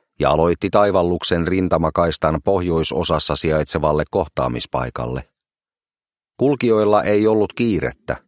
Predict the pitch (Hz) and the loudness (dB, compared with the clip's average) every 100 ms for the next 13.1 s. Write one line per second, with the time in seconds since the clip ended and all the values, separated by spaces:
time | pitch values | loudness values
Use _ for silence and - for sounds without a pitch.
0 | _ _ _ _ - 90 110 110 95 78 | _ _ _ _ -4 -2 -2 0 0 0
1 | - 78 76 76 - 78 71 90 82 76 | -2 0 0 -2 -2 -4 0 0 0 -2
2 | - 71 71 85 80 69 69 64 - 69 | -4 -4 0 0 0 0 -2 -4 -4 -4
3 | 67 - _ _ _ _ 78 80 - 92 | -4 -6 _ _ _ _ 0 0 2 2
4 | 92 - 110 107 95 98 92 - 104 95 | 2 2 0 2 2 2 0 2 0 0
5 | 80 76 - _ _ _ 80 90 101 104 | 0 -2 -6 _ _ _ 2 4 4 2
6 | 101 95 - 117 107 87 - 87 82 80 | 2 0 -2 -2 0 -2 -2 -2 0 -2
7 | - 85 78 - 98 80 67 - 65 62 | -2 -2 -2 0 0 0 -4 -6 -8 -8
8 | - - _ _ _ _ _ _ 101 - | -12 -20 _ _ _ _ _ _ -6 0
9 | 139 123 101 92 87 104 98 80 78 76 | 0 2 0 2 2 0 0 0 2 2
10 | 73 71 87 85 69 64 64 - 60 _ | 2 0 0 0 0 -2 -4 -6 -8 _
11 | - - _ _ - 73 87 80 67 65 | -12 -12 _ _ -4 0 0 0 -2 -4
12 | 69 64 - - 71 64 58 53 53 55 | -6 -6 -6 -4 -2 -4 -6 -8 -12 -12
13 | - | -16